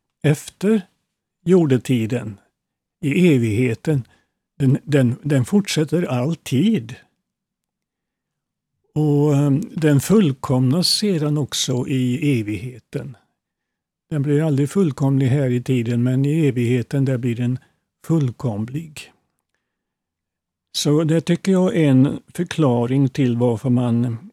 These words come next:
kan säga att kärleken är störst. Och, ehm, en annan förklaring kan vara att, att, ehm, tron och hoppet,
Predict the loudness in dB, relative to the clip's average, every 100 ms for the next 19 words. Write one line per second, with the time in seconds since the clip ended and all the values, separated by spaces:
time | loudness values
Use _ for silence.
0 | _ -2 -2 0 0 0 -4 -6 -8 -4
1 | -2 -2 -4 -8 -6 -4 -2 -2 -2 -2
2 | -4 -16 -18 -20 _ _ _ _ _ _
3 | _ _ _ _ _ _ _ _ _ _
4 | _ _ _ _ _ _ _ -4 -2 -2
5 | _ -2 2 4 4 4 2 -4 _ 0
6 | 4 6 6 4 4 -2 -2 0 2 4
7 | 4 2 0 _ -6 0 2 2 2 2
8 | 2 0 -2 -4 -6 _ -6 -2 -2 _
9 | -2 0 2 2 2 0 -6 _ _ -4
10 | 0 2 2 2 0 -2 _ _ _ _
11 | -4 -4 -6 _ _ _ _ _ _ -2
12 | -2 -2 -2 0 0 _ -20